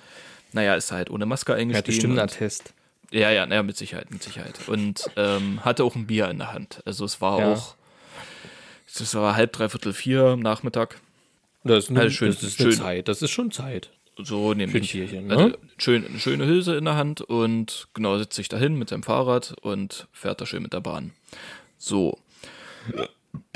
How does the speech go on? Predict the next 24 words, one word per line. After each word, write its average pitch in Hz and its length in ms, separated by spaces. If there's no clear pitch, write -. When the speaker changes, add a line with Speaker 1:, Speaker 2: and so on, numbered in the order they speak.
Speaker 1:
Dann 113 160
irgendwann, 147 640
also 117 160
das - 160
habe 101 100
ich - 80
ja 98 60
dann 101 120
erst 98 120
später 110 240
mit, 123 200
äh, 113 180
gecheckt, - 440
äh, 104 300
ist - 140
auch, - 340
ist - 100
auch - 100
eine 104 100
Frau - 280
eingestiegen 180 640
und 113 160
hat 123 160
sich - 480